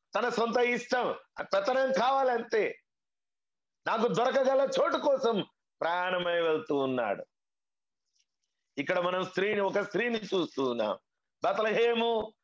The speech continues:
బెత్లెహేముకు సెన్-, ప్రాంతానికి చెందినటువంటి ఒక స్త్రీ. బెత్లెహేములో నుండి ఒక స్త్రీని తనకు ఉపపత్నిగా తెచ్చుకున్నాడు. లేవీయుడే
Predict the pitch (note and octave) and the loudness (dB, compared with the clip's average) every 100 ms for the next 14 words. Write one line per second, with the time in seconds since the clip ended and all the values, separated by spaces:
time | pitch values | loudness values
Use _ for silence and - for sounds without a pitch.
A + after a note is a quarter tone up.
0 | _ _ - E3+ G3 A3+ A#3 A#3+ A#3 A3+ | _ _ -4 -2 0 0 2 0 0 -2
1 | A3 A#3+ A#3 - A3+ A3+ A#3+ G#3+ A3+ A3 | 0 0 0 -2 0 2 0 0 0 0
2 | A3+ A3+ A3+ G#3 G#3 G#3 E3+ E3 - - | 2 0 0 0 0 0 0 -2 -6 -4
3 | A2+ - _ _ _ _ _ _ _ _ | -4 -4 _ _ _ _ _ _ _ _
4 | _ _ _ _ _ _ _ _ _ _ | _ _ _ _ _ _ _ _ _ _
5 | _ _ _ _ - F#3 A#3+ B3 B3 B3+ | _ _ _ _ -2 0 2 4 4 4
6 | B3 B3+ B3+ B3+ G3+ - - G#3 B3+ A#3+ | 4 4 2 0 -2 -4 -2 0 0 0
7 | A#3+ C4 C4 C4+ B3+ B3 B3 C4 C4 C4 | 0 0 0 0 0 2 0 0 0 0
8 | C4 C4 G#3+ A3 - - D#3 C#3+ B2+ A2 | 2 2 2 -2 -4 -6 -2 -2 0 -2
9 | - _ _ _ _ _ _ _ _ _ | -4 _ _ _ _ _ _ _ _ _
10 | _ _ _ _ _ _ _ _ _ _ | _ _ _ _ _ _ _ _ _ _
11 | _ _ _ _ _ _ _ _ _ _ | _ _ _ _ _ _ _ _ _ _
12 | _ _ _ _ _ _ _ _ _ _ | _ _ _ _ _ _ _ _ _ _
13 | _ _ _ _ - F#3 B3 C4+ C4+ C#4+ | _ _ _ _ -2 0 0 0 4 4